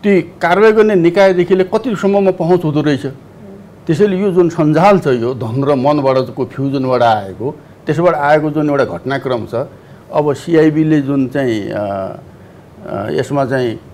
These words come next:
Speaker 1: आरम्भ गरेको छ,
Speaker 2: उम्।
Speaker 1: यसलाई सकारात्मक रूपमा त लिनुपर्छ। तर यसले चाहिँ तार्किक निष्कर्षमा पुर्याउने हो, यसले चाहिँ मुलुकलाई नयाँ चाहिँ कोर्स करेक्सनमा लिएर जाने हो भन्ने कुरा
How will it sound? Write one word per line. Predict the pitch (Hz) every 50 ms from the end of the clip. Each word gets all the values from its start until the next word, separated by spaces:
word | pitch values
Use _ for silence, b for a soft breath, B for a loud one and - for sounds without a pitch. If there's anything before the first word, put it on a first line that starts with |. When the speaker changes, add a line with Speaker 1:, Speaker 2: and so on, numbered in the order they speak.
| - - - -
Speaker 1:
आरम्भ | 127 139 151 156 156 156 139
गरेको | 139 135 131 123 110 98
छ, | - 127
Speaker 2:
उम्। | 147 - - - 220 208 196 190 - -
Speaker 1:
यसलाई | 147 143 143 139
सकारात्मक | 131 - 156 - 147 147 147 143 143 156 156 151 151
रूपमा | 160 147 156 165 135
त | - 104
लिनुपर्छ। | 101 107 135 139 131 131 131 127 127 - 131 123 127 127 B B B B B B B B -
तर | - - 127 135 147 143
यसले | 143 156 156 156 156
चाहिँ | 135 165 156 151 147
तार्किक | - 135 123 143 - 165 156 156
निष्कर्षमा | 147 143 143 139 - 165 147 143 - 151 151 139
पुर्याउने | 151 151 139 135 143 143 147 147 143
हो, | 135 131 143 151 151
यसले | 147 143 139 135
चाहिँ | 135 165 151 143
मुलुकलाई | 139 147 143 143 135 139 147 147 147
नयाँ | 135 135 147 147 147 147 139
चाहिँ | - 147 143 143 135 B B B B B B -
कोर्स | - 147 151 147 -
करेक्सनमा | - 151 143 151 151 - 160 147 147 143 143
लिएर | 139 139 147 143 139 139
जाने | 143 147 139 135
हो | 131 127 147 156 160
भन्ने | 147 - 92 113 123 120
कुरा | 120 131 127 127 127 135